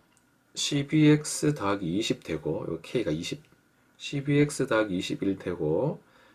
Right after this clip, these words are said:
십이 엑스 더하기 이십이도 됩니다. K 값이 이십, 이십일, 이십이까지는 돼요. 근데 이십삼이 되면은 십이 엑스 더하기 이십삼은 이 이 차 함수 곡선보다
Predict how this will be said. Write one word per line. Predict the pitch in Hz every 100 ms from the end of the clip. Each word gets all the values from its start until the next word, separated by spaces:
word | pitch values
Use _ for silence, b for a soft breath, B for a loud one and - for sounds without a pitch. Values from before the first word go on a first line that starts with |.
| -
십이 | - 151 147 147
엑스 | 147 - 127
더하기 | 98 87 101 92
이십이도 | - 107 87 104 131 143 - -
됩니다. | 80 85 78 71 - _ _ _
K | - 120
값이 | 95 - 131
이십, | 101 117 131 -
이십일, | - - 110 98
이십이까지는 | 92 113 110 - 95 78
돼요. | 76 73 - B B B
근데 | 151 147
이십삼이 | 117 151 160 - - 190 165
되면은 | 110 92 98 123 78 73
십이 | - - 69 73 71
엑스 | 139 - 65
더하기 | - 92 95 95
이십삼은 | 107 - - - 151 180 226 B B B B B B _ -
이 | 107 117
이 |
차 | 147 156
함수 | 127 -
곡선보다 | 85 - 104 82 71 73 - _ - 135